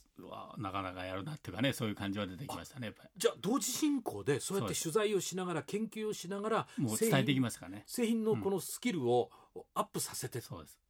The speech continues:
Speaker 2: たんですか？
Speaker 1: はい。それと連れて行きましたからね。
Speaker 2: あ、料亭にも連れてった？
Speaker 1: もう、い、大阪、京都の有名どころはみんな連れて行きました。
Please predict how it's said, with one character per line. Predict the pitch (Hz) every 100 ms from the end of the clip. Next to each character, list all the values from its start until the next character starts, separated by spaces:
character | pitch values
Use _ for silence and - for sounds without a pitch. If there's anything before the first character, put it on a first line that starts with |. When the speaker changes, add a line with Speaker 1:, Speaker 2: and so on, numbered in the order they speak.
| _
Speaker 2:
た | -
ん | 90
で |
す | 90 -
か？ |
Speaker 1:
は | -
い。 |
そ | -
れ | 117
と | -
連 | 156
れ | 143
て |
行 | 127
き | 113
ま |
し | 107
た | 82
か |
ら | 85
ね。 | 107 - _
Speaker 2:
あ、 | - - _ _
料 | 254 294
亭 | 269
に |
も | 185 -
連 | 247
れ | 202
て |
っ |
た？ | - -
Speaker 1:
も | - 147 104 90 -
う、 | 170
い、 | 135
大 | 147 123
阪、 | 95 90 92 - 233
京 | - 92
都 | 87
の |
有 | 92
名 | 98
ど | 92 87
こ |
ろ | 92
は |
み | 90
ん | 95
な |
連 | 90
れ | 87
て | 78
行 | 82
き |
ま |
し |
た。 | -